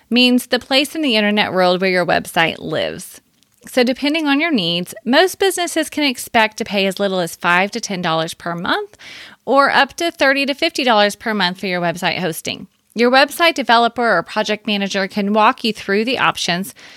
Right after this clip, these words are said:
so you can make the best choice for your own business setup.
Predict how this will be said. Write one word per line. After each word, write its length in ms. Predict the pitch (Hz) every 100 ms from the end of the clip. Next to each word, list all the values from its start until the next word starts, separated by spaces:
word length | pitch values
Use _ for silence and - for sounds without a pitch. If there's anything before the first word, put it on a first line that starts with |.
| -
so 120 | -
you 180 | 247 294
can 160 | 339 311
make 200 | 285 285
the 80 |
best 240 | 220 202 -
choice 340 | 214 190 185
for 140 | - 214
your 240 | 196 -
own 180 | 190 180
business 380 | 170 165 156 -
setup. 400 | 156 85 -